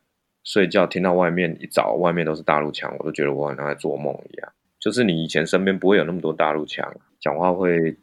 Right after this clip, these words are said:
听不懂啊，或者是一开始他们秩序你没办法习惯啊。如果你对他有所要求，就是说你会觉得跟台湾是一样的话，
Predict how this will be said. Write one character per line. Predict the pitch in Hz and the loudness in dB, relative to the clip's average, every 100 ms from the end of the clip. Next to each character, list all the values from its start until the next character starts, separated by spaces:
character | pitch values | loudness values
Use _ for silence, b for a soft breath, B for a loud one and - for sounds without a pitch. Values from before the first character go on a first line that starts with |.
| - | -10
听 | - 87 | -8 -6
不 | |
懂 | 82 69 67 | 2 2 2
啊， | 69 69 71 73 71 _ | -4 -4 -4 -6 -12 _
或 | 95 82 | -4 -2
者 | 71 | -2
是 | 69 - 90 87 80 78 78 - | -4 0 2 2 0 0 -2 -4
一 | - | 0
开 | 87 | 2
始 | 85 82 | 2 0
他 | |
们 | 82 82 | -4 -4
秩 | - 95 | -2 -2
序 | 82 - 87 | -2 -2 -2
你 | 76 | 0
没 | 73 | 0
办 | 82 85 | 2 2
法 | 73 65 | 0 -2
习 | 69 - 69 | -6 -6 -6
惯 | 71 87 73 69 | 2 4 4 0
啊。 | 71 71 71 _ _ | -6 -8 -12 _ _
如 | - 113 | 2 8
果 | 127 | 8
你 | 92 | 8
对 | 82 117 | 4 6
他 | 98 95 98 98 - _ _ _ | 8 8 8 6 2 _ _ _
有 | 92 90 | 0 2
所 | 98 80 69 | 2 0 4
要 | 82 87 92 | 8 8 6
求， | - 64 71 | 2 0 0
就 | 80 | -2
是 | 85 | -4
说 | - 78 78 | -2 0 0
你 | 73 | 0
会 | 80 | 0
觉 | 90 | 2
得 | 78 | 2
跟 | 85 | 0
台 | 82 71 | 0 2
湾 | 73 78 | 0 0
是 | 85 | -4
一 | 73 71 | -2 4
样 | 82 69 | 4 4
的 | - | -6
话， | - - - | -4 -4 -6